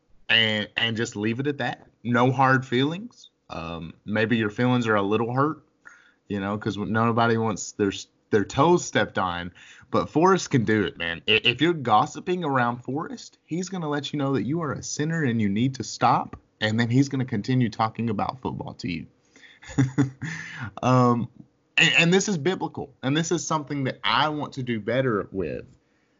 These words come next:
I wanna read to you First Corinthians chapter four, verse twenty, twenty-one,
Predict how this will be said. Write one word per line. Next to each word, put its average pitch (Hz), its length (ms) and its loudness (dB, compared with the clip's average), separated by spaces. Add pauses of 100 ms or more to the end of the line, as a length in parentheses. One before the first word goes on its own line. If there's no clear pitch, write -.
(220)
I 120 60 -2
wanna 151 220 4
read 139 200 8
to 131 60 4
you 120 240 4
First 143 400 0
Corinthians 123 640 0
chapter 117 360 0
four, 123 520 0 (240)
verse 107 240 0
twenty, 104 480 -4 (600)
twenty-one, 110 600 2